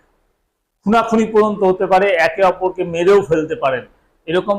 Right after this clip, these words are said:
ঘটনাও ঘটতে পারে যদি মঙ্গলের ক্ষেত্র খারাপ থাকে। এক্ষেত্রেও আপনি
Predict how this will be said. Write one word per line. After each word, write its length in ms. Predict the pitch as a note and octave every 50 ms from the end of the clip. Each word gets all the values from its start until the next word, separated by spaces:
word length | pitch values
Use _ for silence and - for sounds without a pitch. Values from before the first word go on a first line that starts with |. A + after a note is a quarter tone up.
| F#3+
ঘটনাও 500 | B2 A#2+ D3+ D#3+ F3 F3 F3+ F#3 G3 G#3 A3
ঘটতে 380 | - B2+ C3+ E3 D#3+ - F3 E3
পারে 260 | - E3 E3 E3 D#3+
যদি 220 | C#3+ C#3+ D#3 D3 D#3
মঙ্গলের 480 | D#3 D3+ D#3 D#3 D#3 D#3+ D#3+ D#3+ D#3 - _
ক্ষেত্র 300 | D3+ D3 D3 - - - F#3+
খারাপ 380 | - - - C#3 C3 C3+ C3 - - -
থাকে। 260 | - D#3 B2 - D#3 B2 - _ _ _ _ _ _ _ _ _ _ _ _ _ _ -
এক্ষেত্রেও 580 | E3 G#3 G#3 - A3 A3 A3 A3+ A3+ A3+ A#3+ B3 A#3+
আপনি 340 | G#3+ F3+ F3 E3+ F3+ G3+